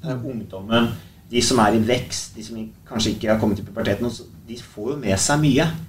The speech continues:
Speaker 1: Eh, og det at ikke de skal, eh, skamme seg for at de spiser, eller skamme seg for at de har litt ekstra vekt, eller hva det måtte være. Og jeg tror også mye har med sosiale medier. Dette her at det er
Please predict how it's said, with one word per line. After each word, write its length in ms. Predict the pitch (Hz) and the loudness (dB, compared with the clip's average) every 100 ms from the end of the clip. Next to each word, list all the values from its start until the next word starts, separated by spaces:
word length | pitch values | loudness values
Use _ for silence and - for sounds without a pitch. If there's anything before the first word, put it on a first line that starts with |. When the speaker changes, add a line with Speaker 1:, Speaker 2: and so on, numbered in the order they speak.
| - - - 135 | -18 -20 -6 4
Speaker 1:
Eh, 300 | 127 127 120 | 6 6 6
og 100 | 117 | 10
det 80 | 107 | 10
at 180 | 110 131 | 10 6
ikke 240 | 107 110 | 0 -4
de 140 | 107 101 | -10 -12
skal, 600 | - 117 113 107 107 98 | -2 6 8 6 4 -2
eh, 300 | 87 82 80 | -4 -8 -10
skamme 600 | - - - - 113 98 | -12 -12 2 4 6 4
seg 320 | - 120 120 | 4 6 6
for 120 | 117 113 | 4 0
at 100 | 107 | 0
de 80 | 117 | -8
spiser, 480 | - 110 - 120 | -12 -14 -12 -12
eller 100 | 113 110 | -12 -14
skamme 360 | - 110 95 | -14 -14 -14
seg 140 | - 95 | -14 -14
for 80 | 101 | -14
at 80 | 98 | -16
de 60 | |
har 160 | 95 101 | -14 -6
litt 200 | 107 104 | 0 2
ekstra 160 | 98 107 | 2 -2
vekt, 420 | 117 - - - | -8 -12 -14 -16
eller 280 | 98 104 107 | -14 -12 -10
hva 100 | 104 | -10
det 60 | 110 | -10
måtte 160 | 110 | -8
være. 140 | 120 123 | -2 0
Og 80 | 131 - - - | 0 -2 -12 -12
jeg 80 | |
tror 100 | 135 123 | -10 -8
også 180 | 160 | -8
mye 260 | 147 127 117 | -10 -8 0
har 120 | 135 | 2
med 100 | 95 | 2
sosiale 460 | 92 117 127 101 117 | 0 -2 2 2 4
medier. 400 | 113 92 113 190 - - - - - | 0 -2 -6 -6 -8 -12 -18 -16 -10
Dette 180 | 131 | -2
her 200 | 127 107 | 4 4
at 100 | 110 | 4
det 80 | - | 2
er 380 | 95 98 110 | 4 6 6